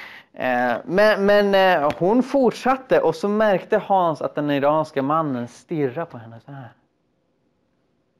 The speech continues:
Var helt tagen. Så Hans tittar på henne och på honom och henne. Så bara: "Ah, okej,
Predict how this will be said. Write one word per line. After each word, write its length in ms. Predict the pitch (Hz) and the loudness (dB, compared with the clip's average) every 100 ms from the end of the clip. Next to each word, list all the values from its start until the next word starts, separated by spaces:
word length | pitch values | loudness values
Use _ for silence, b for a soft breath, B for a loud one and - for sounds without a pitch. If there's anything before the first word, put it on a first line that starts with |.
| - | -4
Var 200 | 139 143 - - - | -2 -2 -6 -18 -6
helt 380 | 196 190 135 120 | 0 2 2 0
tagen. 580 | - 143 123 147 139 - b b b b b b b - | 0 0 0 -2 -8 -10 b b b b b b b -4
Så 60 | |
Hans 180 | 117 120 | -4 -4
tittar 260 | 123 117 113 | -6 -4 -2
på 160 | 113 | -2
henne 440 | 113 107 110 185 196 | -2 -4 -2 -2 -2
och 100 | 120 | -2
på 80 | |
honom 600 | 117 120 117 127 185 180 | 0 0 0 0 -2 -2
och 60 | 120 | -4
henne. 300 | 117 135 151 | -4 -4 -6
Så 60 | - | -6
bara: 180 | 127 | -2
"Ah, 120 | 156 110 _ _ - | -2 -4 _ _ -14
okej, 340 | 147 - 113 | -8 -6 -6